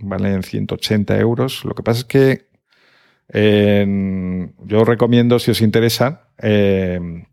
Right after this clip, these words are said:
que estéis atentos a las promociones de restaurados de Amazon, que ahí se pueden coger. Yo los cogí a un precio insultantemente barato, no me acuerdo cuánto fue, pero muy poquito. ¿Qué pasa con estas promociones? Además de que los restaurados,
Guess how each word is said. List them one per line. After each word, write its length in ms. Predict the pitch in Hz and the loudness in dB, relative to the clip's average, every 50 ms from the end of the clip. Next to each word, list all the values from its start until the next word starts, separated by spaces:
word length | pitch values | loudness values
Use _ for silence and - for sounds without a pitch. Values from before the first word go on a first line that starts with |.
| _ _ _ | _ _ _
que 100 | - 98 | -4 -4
estéis 280 | 90 - 113 104 - | -2 -2 -2 -2 -2
atentos 380 | 107 104 113 110 104 117 107 - | -2 0 0 0 0 0 0 2
a 40 | 113 | 0
las 100 | 104 - | 0 0
promociones 500 | - 95 90 87 85 - 113 107 107 101 | 0 -2 -2 0 0 0 2 2 2 2
de 100 | 104 90 | 2 0
restaurados 560 | 95 92 - - 92 85 90 92 90 85 85 | 0 -2 -2 -2 -2 -2 0 0 0 0 -2
de 340 | 85 82 85 85 82 85 85 | -2 -4 -4 -4 -4 -4 -4
Amazon, 340 | 82 80 80 82 - - - _ _ | -4 -4 -6 -6 -8 -12 -14 _ _
que 100 | - 85 | -2 -2
ahí 140 | 87 92 | 0 0
se 160 | - - 95 92 | 0 0 0 0
pueden 260 | 95 98 98 95 90 | 2 2 2 2 0
coger. 460 | - 90 - - 95 92 92 - - _ _ _ _ _ - | 0 -2 -2 0 0 0 0 -2 -6 _ _ _ _ _ -6
Yo 100 | - 87 | -2 -2
los 100 | 85 82 | -2 0
cogí 280 | - - 90 - - 95 | 0 -2 -2 0 2 2
a 40 | 90 | 2
un 80 | 87 | 2
precio 340 | 80 85 90 - - 87 87 | 0 -2 -4 -4 -2 -2 -2
insultantemente 640 | 87 85 - 90 80 - 80 80 80 80 80 78 85 | -2 -2 -2 -4 -2 -2 -2 -2 -2 -2 -2 -2 -2
barato, 300 | 82 - 87 - - 85 | -4 -4 -6 -8 -8 -8
no 100 | 82 85 | -8 -8
me 60 | 90 87 | -10 -8
acuerdo 220 | 85 87 82 82 | -6 -6 -6 -4
cuánto 220 | 85 82 82 85 | -4 -6 -6 -6
fue, 180 | - - - 82 | -6 -6 -6 -6
pero 160 | - - - | -4 -4 -4
muy 160 | 92 90 90 | -2 -2 -2
poquito. 420 | 85 - 90 87 85 - - - - - - - - - - - - - - - - - _ _ _ _ _ _ _ _ _ _ _ _ _ _ _ | -4 -4 -8 -8 -8 -10 -12 -14 -14 -18 -20 -20 -20 -20 -20 -20 -20 -20 -20 -20 -20 -20 _ _ _ _ _ _ _ _ _ _ _ _ _ _ _
¿Qué 120 | - 135 123 | -2 0 2
pasa 220 | 135 123 120 135 | 2 2 2 2
con 80 | 143 143 | 2 2
estas 200 | 131 - 139 - | 2 2 0 0
promociones? 560 | - 147 135 135 - - 170 127 95 - - | 0 0 0 2 2 2 2 2 0 -2 -4
Además 320 | 95 92 92 95 110 117 117 | -6 -6 -2 0 0 0 2
de 100 | 131 123 | 0 0
que 100 | - 123 | 2 2
los 140 | 120 120 | 2 2
restaurados, 800 | 120 123 113 - - 120 120 123 131 123 117 101 87 - - - | 2 0 0 2 2 2 4 4 4 2 2 0 -2 -4 -8 -12